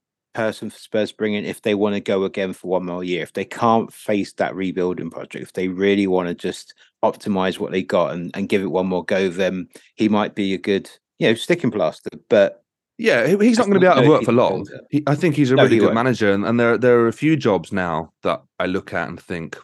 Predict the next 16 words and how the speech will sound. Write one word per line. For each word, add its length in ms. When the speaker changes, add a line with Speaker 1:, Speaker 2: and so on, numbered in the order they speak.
Speaker 2:
"Well, 280
that 180
actually 340
is 80
probably 380
a 60
Brendan 440
Rodgers-shaped 580
hole 300
you've 120
got 180
in 100
that, 200
in 200
that 200
organisation." 840